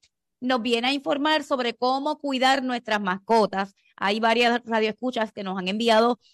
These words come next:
eh, varias preguntas, así que él nos las va a contestar en la tarde de hoy. Y Pedro Hernández,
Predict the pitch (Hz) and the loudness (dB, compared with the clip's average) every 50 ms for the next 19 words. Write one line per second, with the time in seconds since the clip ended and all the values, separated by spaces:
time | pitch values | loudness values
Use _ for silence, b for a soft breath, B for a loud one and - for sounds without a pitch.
0 | b b b _ - 240 240 226 220 220 220 214 208 208 202 196 190 220 233 254 | b b b _ -2 0 2 2 2 2 2 2 2 0 0 2 2 2 2 2
1 | 294 294 285 269 269 262 247 247 233 226 226 - - - 240 262 269 320 320 285 | 2 2 2 2 4 4 4 4 2 2 0 -4 -8 -6 -6 -4 -2 -2 -4 -2
2 | - 220 202 196 - _ _ _ _ - 220 214 220 226 220 - 233 226 - - | -2 -2 -4 -4 -6 _ _ _ _ -6 -6 -6 -6 -6 -2 -2 -2 -2 0 0
3 | 254 262 277 285 - 247 240 226 196 185 170 160 175 - 214 208 196 202 196 - | 0 2 0 0 -2 -4 -2 0 0 0 0 0 -2 -6 -6 -8 -8 -8 -2 -2
4 | 214 220 - 220 208 185 175 165 175 170 175 185 196 196 190 175 170 175 180 185 | -2 -2 0 -2 0 0 0 0 0 -2 -2 0 0 2 2 2 2 0 -2 -6
5 | _ _ _ _ _ - - 370 392 392 - 330 311 320 330 339 330 330 302 277 | _ _ _ _ _ -2 2 2 2 4 4 4 6 6 6 6 6 6 6 4
6 | 269 269 285 302 294 285 277 254 240 240 247 247 262 277 269 | 4 2 2 4 4 4 2 0 0 -2 0 0 0 -2 -2